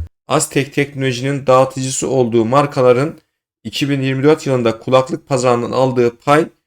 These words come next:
yüzde elli beş nokta yedi olmuştur. Bunun yanı sıra Türkiye hoparlör pazarı cirosu da iki bin yirmi dört yılında yüzde yetmiş nokta yedi oranında büyümüş olup Aztek Teknoloji'nin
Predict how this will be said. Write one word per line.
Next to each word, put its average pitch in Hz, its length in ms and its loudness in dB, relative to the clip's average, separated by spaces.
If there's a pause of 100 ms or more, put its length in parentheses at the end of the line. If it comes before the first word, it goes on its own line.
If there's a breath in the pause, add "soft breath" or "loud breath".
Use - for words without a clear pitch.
(320)
yüzde 131 300 0
elli 131 380 0
beş 151 240 2
nokta 131 240 -4
yedi 131 240 0
olmuştur. 127 680 0 (480)
Bunun 151 220 0
yanı 143 240 0
sıra 139 340 -2
Türkiye 156 720 2 (300)
hoparlör 143 580 4
pazarı 123 680 2
cirosu 147 440 0
da 147 120 2
iki 139 300 -6
bin 143 120 -4
yirmi 135 240 -4
dört 156 240 4
yılında 131 520 0 (340)
yüzde 131 280 -2
yetmiş 139 440 -2
nokta 123 240 -4
yedi 131 240 0
oranında 117 440 2
büyümüş 123 360 0
olup 147 440 0 (400)
Aztek 143 460 -2
Teknoloji'nin 139 800 -2